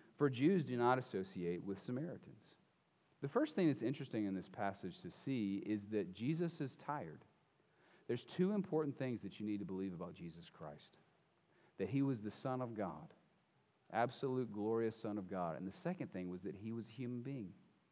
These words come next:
You need a human sacrifice for your sin.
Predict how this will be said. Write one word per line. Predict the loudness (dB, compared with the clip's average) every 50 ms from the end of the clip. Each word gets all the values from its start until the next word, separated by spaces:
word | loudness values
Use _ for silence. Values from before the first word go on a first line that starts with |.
| _ _ _ _ _ _ _ _ _ _ -4
You | 2 6 6 6 8
need | 8 8 8 8 8
a | 6
human | 4 2 2 2 2 2 0
sacrifice | 0 -2 -2 -2 -2 -4 -6 -8 -6 -4 -4 -4 -6 -8 -8
for | -6 -4 -2 -2
your | 0 0 -2 -2
sin. | -4 -6 -6 -6 -4 -4 -6